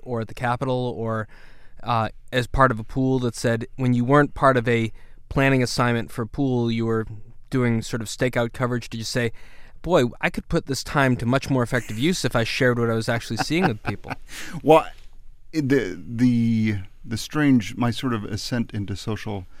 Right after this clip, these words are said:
Speaker 2: social media, uh, and the, you know, discovery of social media and ha-,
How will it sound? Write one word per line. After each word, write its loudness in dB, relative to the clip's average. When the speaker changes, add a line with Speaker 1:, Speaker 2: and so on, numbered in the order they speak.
Speaker 2:
social 0
media, 2
uh, -2
and -2
the, -4
you 0
know, 0
discovery -2
of -4
social -4
media -2
and -4
ha-, -6